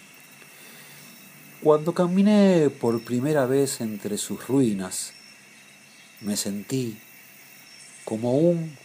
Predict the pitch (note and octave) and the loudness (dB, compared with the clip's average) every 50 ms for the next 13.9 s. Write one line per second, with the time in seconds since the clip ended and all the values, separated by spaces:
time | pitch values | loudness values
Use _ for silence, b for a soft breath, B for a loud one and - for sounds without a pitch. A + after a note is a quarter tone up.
0 | - - G#2+ A#2+ B2 G#2+ A2 A2 A2 A2 A2 A#2 C3 B2+ A#2 G#2 G2+ G2+ F#2 - | -16 -8 -2 -2 0 0 0 -2 -2 0 0 2 2 2 2 0 -2 -4 -6 -8
1 | - - - - - - G2+ G2+ - - - G2 F2 D2+ D#2 D#2 - - - - | -14 -20 -20 -10 -8 -6 -6 -6 -6 -6 -6 -6 -6 -6 -8 -10 -12 -14 -16 -18
2 | - - - - - - - B B B B B B B B B B B - - | -20 -20 -20 -20 -20 -20 -20 B B B B B B B B B B B -20 -20
3 | - - - - - - - - F2+ F2+ G2 G2 A2 C3 C#3 C#3 C#3 C3 A#2+ A2+ | -20 -20 -20 -20 -20 -10 -8 -8 -6 -4 -6 -4 -2 0 0 2 2 0 0 -2
4 | - A#2 A2 G#2+ G#2+ G#2+ G2 - - - E3+ D#3+ C3+ - - - - - F#2+ D#2+ | -2 -4 -2 -2 -2 -4 -4 -6 -4 -2 0 0 0 -2 -6 -18 -16 -14 -14 -12
5 | - - - B B B B B B B B B G#2+ G2 F#2+ G#2 B2 C#3+ D#3 C#3+ | -12 -12 -16 B B B B B B B B B -6 -4 -2 0 0 0 0 -2
6 | C#3 C3 - - - A2+ A2 A2 G#2+ A2 G#2+ - A#2+ G#2 - - - D#3 D#3 D#3 | -2 -2 -2 -2 -2 -2 -2 -2 -2 -2 -2 -4 -4 -4 -4 -4 -2 0 -2 -2
7 | C#3+ C3 - C3 B2 C3+ C#3+ E3 F3 B2+ G2 F#2 E2+ E2 - - - - - B | -2 -2 -2 0 0 0 2 2 0 2 0 -4 -6 -10 -14 -18 -20 -20 -20 B
8 | B B B B B B B B B B B B B B B B B - - - | B B B B B B B B B B B B B B B B B -12 -10 -2
9 | - F3 D#3+ E3 - - F3+ E3 D3 B2+ A#2 G#2+ A2 G#2 G2 G2+ G2+ G2 F#2+ G2 | 0 0 0 0 2 2 2 2 2 -2 -6 -8 -8 -8 -8 -6 -6 -6 -6 -6
10 | G2 G2 A2+ A#2 G2+ - - - - - - G2 F#2+ F#2 - B B B B B | -6 -4 -4 -4 -4 -6 -10 -18 -16 -10 -8 -6 -6 -6 -10 B B B B B
11 | - - G2 F#2 F#2+ G#2+ A2 G#2 F#2 G#2 G2 - - - - G2+ A2+ C3 C3+ B2+ | -12 -8 -8 -4 -2 -2 -4 -4 -6 -8 -8 -10 -12 -10 -6 -2 0 0 2 2
12 | G#2+ G2 F#2 F2+ G2 F#2 - - - G2 - - G2 F2+ F#2 F2+ - - G2 F#2 | 0 -2 -2 -4 -6 -8 -8 -8 -10 -10 -6 -6 -8 -8 -8 -10 -8 -8 -6 -6
13 | F#2 F2+ - - - C3+ B2+ B2+ B2+ - - A2+ G#2 - A#2 A2+ A2+ | -6 -8 -8 -6 -4 -4 -4 -4 -6 -10 -10 -10 -6 -2 -2 -2 -2